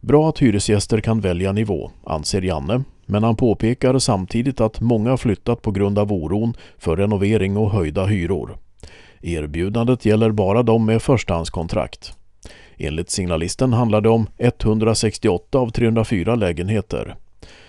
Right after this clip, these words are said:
Resten av lägenheterna totalrenoveras. Det blir en väldigt stor miljöpåverkan. Varken Hyresgästföreningen eller Signalisten vill att den utdragna processen med rättsliga prövningar i Bergshamra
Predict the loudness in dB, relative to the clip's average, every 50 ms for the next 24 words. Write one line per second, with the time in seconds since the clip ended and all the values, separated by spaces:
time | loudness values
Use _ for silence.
0 | -20 _ -8 -6 -4 -2 -2 -4 -2 -2 0 0 0 2 2 2 2 2 0 2
1 | 0 0 0 0 0 0 0 0 0 -2 0 2 2 2 2 0 -2 -2 -2 -2
2 | -2 -2 -2 -2 -2 -4 -6 -6 -8 -8 -10 -12 -16 -20 -8 -6 -6 -6 -4 -4
3 | -4 -2 -2 -2 -2 0 0 0 2 0 -2 -2 -4 -2 -2 0 0 0 2 2
4 | 2 4 4 2 2 0 -2 -4 -2 -2 -2 -4 -4 -4 -4 -6 -6 -6 -8 -12
5 | -16 -20 _ _ _ _ _ -20 -20 -20 -20 -20 -20 -20 -20 _ -4 -2 -2 -2
6 | -2 -2 -2 0 2 4 4 4 4 2 0 2 2 0 0 0 -4 -4 -2 0
7 | 0 0 0 0 0 0 -2 -2 -2 -2 0 2 2 4 2 2 0 0 0 2
8 | 2 2 2 0 0 -2 -2 -2 -2 -2 -4 -6 -14 -20 -20 -14 -6 -2 0 2
9 | 2 2 2 0 0 0 0 0 -2 -2 0 0 2 2 2 0 0 -2 0 0
10 | 0 0 2 0 0 0 0 0 0 0 -2 -2 0 0 2 2 0 -2 -4 -6
11 | -4 -2 0 0 0 2 2 2 2 2 2 0 -2 0 0 0 0 0 0 2
12 | 0 0 0 0 0 0 0 0 0 0 -2 -4